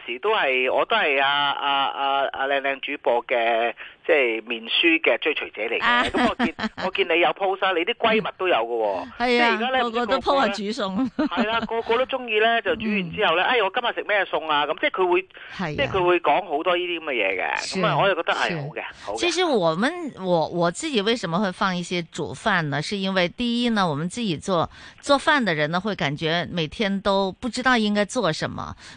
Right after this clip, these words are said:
Speaker 2: 那麼我看了人家的臉書之後呢，我就發現，呃，哎，原來是可以做這樣的菜的。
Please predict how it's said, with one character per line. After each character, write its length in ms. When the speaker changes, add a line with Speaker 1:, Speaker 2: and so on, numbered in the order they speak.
Speaker 2:
那 100
麼 140
我 200
看 220
了 140
人 180
家 180
的 80
臉 260
書 160
之 140
後 140
呢， 140
我 100
就 100
發 180
現， 260
呃， 540
哎， 200
原 200
來 120
是 160
可 120
以 100
做 200
這 140
樣 240
的 100
菜 340
的。 260